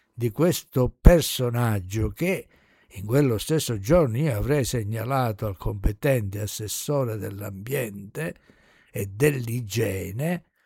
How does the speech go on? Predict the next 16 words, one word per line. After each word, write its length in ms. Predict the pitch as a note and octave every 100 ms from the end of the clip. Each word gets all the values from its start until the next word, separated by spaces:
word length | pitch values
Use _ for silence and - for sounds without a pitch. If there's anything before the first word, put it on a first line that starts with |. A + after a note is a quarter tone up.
| _ _ _
ottenendone 1160 | D#3 E3+ E3 - G#3+ G3+ F3+ F3+ E3 E3+ D#3+ D3+
l'allontanamento 1400 | D3 E3 D3+ D3 F#3+ D#3+ C3+ C3+ A#2+ A#2 A2+ G#2+ G2+ G2+
una 180 | G#2
settimana 680 | G2+ G#2+ - A#2 B2 A#2 G#2
dopo 720 | G#2 G2+ F#2+ G2 - D#3 D#3 - _ _ _ _ _ -
que-, 180 | C#3 -
da 160 | B2 A2+
quella 400 | D#3 C#3 G#2 G2+
piazza. 760 | - E2+ E2+ - - D#3 D#3+ -
Ma 380 | D#3+ A#3 E3+ _ _ _ _ _
la 200 | - E3+ -
cosa 360 | C4 B3 D#3
che 200 | A2+ G2+
mi 140 | G2 G2+
avrebbe 460 | G2+ D3 A#2+ G#2+
maggiormente 1040 | A2 A#2+ G2 A2 A#2+ B2 D#3+ E3 G#2+ F#2